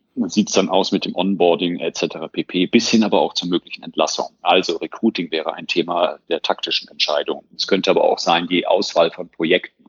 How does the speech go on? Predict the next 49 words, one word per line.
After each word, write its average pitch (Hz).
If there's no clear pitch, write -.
und -
auch -
die -
Besetzung 82
von 78
Projekten. -
Alles 107
Dinge, 104
die 98
nicht 107
typischerweise 98
unbedingt 107
im 113
Team 131
getroffen 85
werden, 82
sondern 90
häufig 87
tatsächlich -
eher 87
von 87
der 85
Teamleitung 90
oder 85
sogar 82
noch 78
eine 80
Stufe -
darüber. -
Und 82
die 87
strategischen 117
Entscheidungen, 104
naja, 85
das -
ist 85
natürlich 90
klar, 87
sowas 87
wie 95
Strategieentwicklung, 101
darunter 87
fassen 87
wir 82
dann 85
aber -
auch 85
sowas 82
wie 78